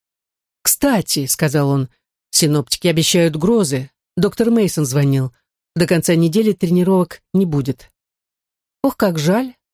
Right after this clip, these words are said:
вздохнула Элизабет, стараясь не выдать облегчения. Уже четыре раза она гребла в составе мужской восьмерки, но отказывалась признавать, что каждый заезд изматывал ее до предела.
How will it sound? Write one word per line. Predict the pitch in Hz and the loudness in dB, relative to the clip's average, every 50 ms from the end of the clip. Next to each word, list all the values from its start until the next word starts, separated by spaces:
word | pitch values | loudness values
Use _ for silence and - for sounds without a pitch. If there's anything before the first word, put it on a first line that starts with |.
| _ _ _ - | _ _ _ -6
вздохнула | 151 139 160 147 - - 139 143 143 143 143 143 | -2 0 0 0 0 0 0 2 2 2 2 2
Элизабет, | 156 180 202 185 175 151 143 147 - _ _ _ _ - | 2 2 2 2 2 0 0 -4 -6 _ _ _ _ -8
стараясь | - - 170 165 165 160 - | -2 0 2 2 2 0 0
не | 180 170 160 | 0 0 2
выдать | 170 170 160 165 - - - - | 2 2 0 0 -2 -4 -6 -4
облегчения. | 160 160 160 165 160 - - - 156 143 143 139 139 143 - _ _ _ _ _ _ _ _ _ _ _ _ _ - | -2 0 0 0 0 0 -2 -2 0 0 0 0 -2 -4 -6 _ _ _ _ _ _ _ _ _ _ _ _ _ -2
Уже | 180 185 220 | 0 0 2
четыре | - - 233 - 294 277 269 240 | 0 0 -2 0 0 2 2 2
раза | 202 202 202 202 202 208 | 2 2 0 2 0 0
она | 190 190 190 | 2 2 0
гребла | 165 170 185 170 147 180 175 | 0 0 -2 0 2 0 0
в | 160 - | 0 0
составе | - 165 - - 170 160 156 | -2 -4 -2 0 2 2 2
мужской | 151 156 147 - - - 156 | 2 2 0 -2 0 0 0
восьмерки, | 139 139 135 - - 185 220 240 - - 254 240 - _ _ _ _ _ - | 0 0 -2 0 0 0 0 0 -2 -2 -4 -4 -4 _ _ _ _ _ 0
но | 214 214 - | 0 0 0
отказывалась | - 202 - - - 214 202 165 165 180 160 - | 0 -4 -4 -2 -2 -2 -2 0 0 -2 -2 -2
признавать, | - 175 165 143 165 160 165 233 277 - - - _ _ _ - | -2 -2 0 2 2 2 2 0 0 -2 -6 -10 _ _ _ -12
что | - - 226 233 | -6 -4 -4 -2
каждый | - 254 254 214 180 190 190 | 0 0 0 0 0 0 0
заезд | 165 180 190 190 233 240 - - _ - - | 2 0 0 0 0 -2 -2 -4 _ -4 -2
изматывал | 196 165 160 196 233 269 - - - 165 151 | 0 2 2 2 0 0 -2 -2 -2 0 0
ее | 147 131 143 139 139 135 135 | 0 0 -2 -2 0 -2 -2
до | 131 180 175 | -2 -4 -4
предела. | - - 208 175 139 143 139 127 127 131 | 0 -2 -2 -2 0 -2 -2 -2 -4 -10